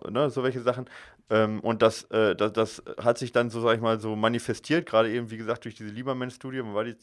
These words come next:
Ich glaub, zweitausendvierzehn, ja, kam die raus. Ähm, das, das Problem an der ganzen Sache, aber ich will jetzt da nicht zu weit jetzt auch dem Philipp abwürgen, aber das Problem an dieser ganzen Geschichte ist, ähm, das, das stimmt alles, ähm, dass, ähm,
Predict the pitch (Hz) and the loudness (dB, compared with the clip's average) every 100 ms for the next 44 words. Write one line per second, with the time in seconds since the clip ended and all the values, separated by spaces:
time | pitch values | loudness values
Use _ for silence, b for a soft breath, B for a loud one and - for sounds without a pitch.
0 | - - 98 - 110 107 104 - 151 - | -18 -8 -8 -6 -4 -4 -6 -8 -8 -8
1 | 160 147 113 131 135 131 127 131 135 B | -12 -10 -12 -10 -12 -12 -6 -8 -8 B
2 | B B B - 110 110 110 107 _ _ | B B B 0 2 2 -2 -8 _ _
3 | _ _ _ _ _ - 65 - 104 120 | _ _ _ _ _ -14 -12 -8 0 0
4 | - 123 - _ - 120 151 147 117 110 | 2 -4 -4 _ -4 2 4 6 4 0
5 | 113 113 120 123 113 127 127 123 120 - | 0 0 4 4 4 0 0 -2 -4 -8
6 | 117 107 113 120 117 - 107 - 110 - | -12 -2 0 0 -4 -6 -6 -10 -12 -6
7 | 131 - 113 113 117 127 117 110 B B | -6 -2 -4 -4 -6 -4 -2 -2 B B
8 | B 110 - 127 135 143 135 131 127 135 | B -6 -2 2 4 4 4 2 2 0
9 | 135 123 - 143 - 120 123 - _ 110 | -4 -10 -10 -10 -6 -4 -4 -10 _ -4
10 | 110 110 110 _ _ _ _ 110 - - | -4 -6 -12 _ _ _ _ -6 -4 -2
11 | 117 175 208 - 110 294 - - _ _ | 0 0 -2 -4 -2 -4 -8 -20 _ _
12 | 123 123 123 117 120 120 - - 117 113 | 0 0 -2 2 2 2 -6 -2 -2 -2
13 | 113 | -10